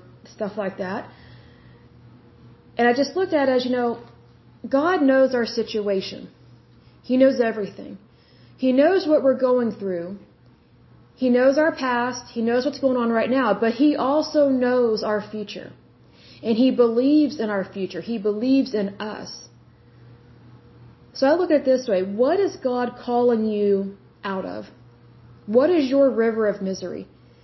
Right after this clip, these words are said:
Is your river of misery, you know, a, a poor lifestyle? Are you in poverty? Is your river of misery an addiction to drugs?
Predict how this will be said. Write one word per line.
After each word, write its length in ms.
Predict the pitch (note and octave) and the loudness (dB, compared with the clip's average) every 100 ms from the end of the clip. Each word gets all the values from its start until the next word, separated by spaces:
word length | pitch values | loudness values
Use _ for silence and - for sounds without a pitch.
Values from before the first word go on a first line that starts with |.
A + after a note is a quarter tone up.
| _ - - _ - | _ -20 -20 _ 0
Is 160 | A3+ | 2
your 180 | A3+ B3+ | 4 4
river 360 | C4 F4 F4 D4 | 4 0 2 2
of 120 | A3 | 2
misery, 640 | A#3 B3 C4 B3 B3+ B3+ - _ _ _ _ _ _ - | 0 0 -2 -2 -2 -4 -10 _ _ _ _ _ _ -6
you 140 | A#3 | -2
know, 60 | A3+ | 0
a, 240 | F#3+ - | 0 -2
a 120 | F#3 - | -4 0
poor 280 | C4 B3+ B3+ | 2 4 2
lifestyle? 680 | A3+ A#3 - B3+ A#3+ A#3+ A#3+ | 0 -2 -4 -4 -4 -2 0
Are 140 | G3+ | 0
you 120 | G#3+ | 0
in 100 | G3 | -2
poverty? 600 | G3+ G3+ G#3 A#3+ C4 C4+ - - - - - - - - | -4 -4 -4 -2 -4 -6 -14 -20 -20 -20 -20 -20 -10 -2
Is 180 | A3 G3+ | 0 2
your 160 | B3 | 2
river 380 | A3+ C#4+ C#4 C#4+ | 4 2 4 0
of 160 | A3 G#3+ | 0 0
misery 480 | A#3 A#3 B3+ B3+ | -2 -2 -2 0
an 80 | A#3 | 0
addiction 500 | G3 G3 G#3 - A3+ | -2 -2 -4 -4 -6
to 100 | A3 | -6
drugs? 460 | G3 F#3+ G3+ A3+ | -4 -4 -4 -8